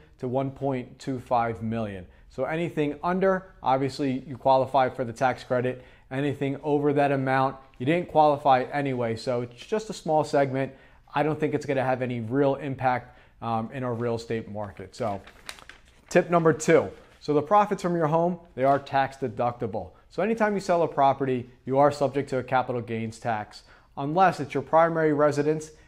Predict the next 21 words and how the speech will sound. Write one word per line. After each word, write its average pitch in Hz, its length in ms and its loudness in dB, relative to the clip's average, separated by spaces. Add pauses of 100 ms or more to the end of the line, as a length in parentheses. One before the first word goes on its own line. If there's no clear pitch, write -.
(120)
and 123 100 -4
if 127 80 -4
you, 127 380 -4
and 135 120 -6
if 117 60 -6
you 131 100 -2
lived 151 240 2
in 147 80 0
the 139 80 -2
property 131 640 2 (220)
two 151 220 2
out 139 100 4
of 127 60 -4
the 131 60 -2
previous 123 640 -4 (240)
five 117 480 0
years. 104 520 -6 (320)
Um, 113 480 -2 (760)
good 180 140 4
news 165 260 2
is, 135 320 2